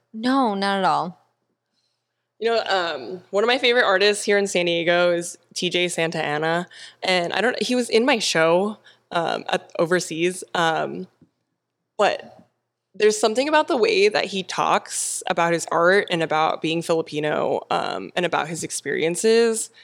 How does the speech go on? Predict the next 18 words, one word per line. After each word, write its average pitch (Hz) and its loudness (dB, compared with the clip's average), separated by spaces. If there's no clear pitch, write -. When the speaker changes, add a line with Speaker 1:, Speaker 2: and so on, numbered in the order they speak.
Speaker 2:
that 185 2
is 180 0
so 196 0
unlike 196 0
how 175 -2
I 139 -4
would 208 0
talk 233 -4
about 254 2
it, 269 2
but 175 0
that's 170 -2
why 233 2
I 170 0
love - -6
it 285 0
so 302 4
much, 330 2